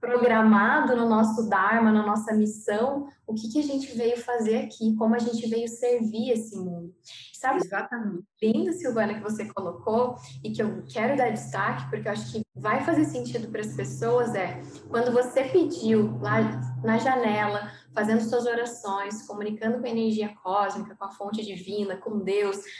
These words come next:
Speaker 1: cada um tem sua maneira de ser, né, com essa energia,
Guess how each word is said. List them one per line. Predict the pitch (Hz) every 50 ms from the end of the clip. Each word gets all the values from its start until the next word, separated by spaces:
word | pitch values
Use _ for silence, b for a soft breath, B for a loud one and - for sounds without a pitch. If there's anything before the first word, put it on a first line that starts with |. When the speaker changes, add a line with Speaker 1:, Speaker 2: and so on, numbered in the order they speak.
| B B
Speaker 1:
cada | - 220 214 226 240
um | 240
tem | 240 254 247
sua | 247 - 240
maneira | 233 233 226 220 208 214 240 269
de | 269 -
ser, | - 494 494 494 - 302 277 277 277 277 262 269 302 - - _ _ -
né, | 247 226 247 -
com | -
essa | 226 220 220 226
energia, | 208 208 202 - _ - 214 208 220 262 294 - B